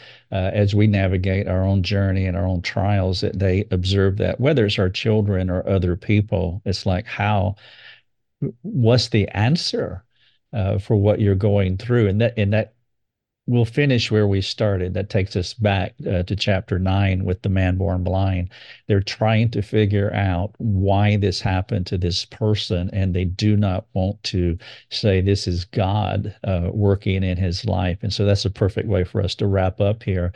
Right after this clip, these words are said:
uh, because you've actually lived that out in, in this one instance with your daughter, but also, I'm sure,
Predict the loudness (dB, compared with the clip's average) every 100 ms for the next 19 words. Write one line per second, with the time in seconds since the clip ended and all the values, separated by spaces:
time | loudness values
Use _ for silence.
0 | -10 -20 -20 -8 -2 0 2 4 4 4
1 | 2 2 0 2 2 2 0 0 0 -2
2 | -6 _ -4 -2 2 4 4 2 2 2
3 | 2 2 -2 -4 -4 -4 -2 -2 0 2
4 | 2 2 0 -2 0 -2 -2 -2 -2 -4
5 | -2 0 0 -2